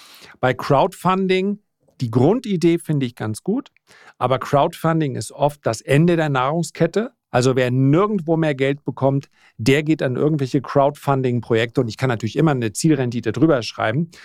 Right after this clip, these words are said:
Also da bin ich, äh, offen gesagt sehr, sehr skeptisch. Ich find's aber grundsätzlich, finde ich die Idee nicht schlecht, wenn du, wie gesagt, wirklich an die großen Deals mit rankommst. Also du sitzt mit den großen, keine Ahnung, Tiger oder Sequoia oder sowas, sitzt du irgendwo mit im Boot,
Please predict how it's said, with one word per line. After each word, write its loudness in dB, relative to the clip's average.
Also 0
da 2
bin 2
ich, -2
äh, -2
offen -2
gesagt 0
sehr, 2
sehr 0
skeptisch. 0
Ich 2
find's 2
aber 2
grundsätzlich, -2
finde 4
ich -2
die -8
Idee 2
nicht 0
schlecht, 0
wenn 2
du, 2
wie 0
gesagt, 0
wirklich 0
an -2
die 0
großen 0
Deals 0
mit -4
rankommst. -8
Also 0
du 0
sitzt 0
mit 0
den 2
großen, 0
keine -4
Ahnung, -6
Tiger 0
oder -2
Sequoia 0
oder 0
sowas, -4
sitzt -4
du 4
irgendwo 2
mit 0
im 0
Boot, 2